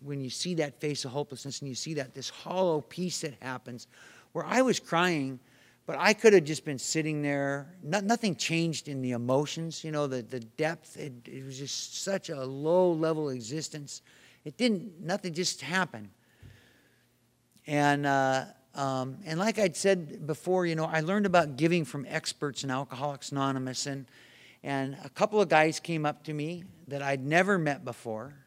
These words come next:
I'd met a few people at the hall because I had come to meetings before, but a couple of people came up to me after the meeting.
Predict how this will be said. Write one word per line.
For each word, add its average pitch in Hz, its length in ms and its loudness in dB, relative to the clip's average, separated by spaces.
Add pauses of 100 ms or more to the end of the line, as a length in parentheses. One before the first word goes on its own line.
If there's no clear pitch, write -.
(360)
I'd 131 140 -4
met 190 180 6
a 208 40 4
few 208 220 2
people 165 340 -2
at 139 100 -8
the 139 80 -4
hall 127 300 -2
because 139 280 -8
I 143 60 0
had 139 220 -4
come 151 200 -4
to - 80 -8
meetings 143 440 -4
before, 123 560 -8 (580)
but 160 120 0
a 151 40 0
couple 233 400 4
of 170 120 6
people 175 280 -2
came 151 240 -2
up 135 200 -4
to 143 80 -10
me 139 120 -4
after 143 320 -4
the 131 120 -4
meeting. 127 480 -4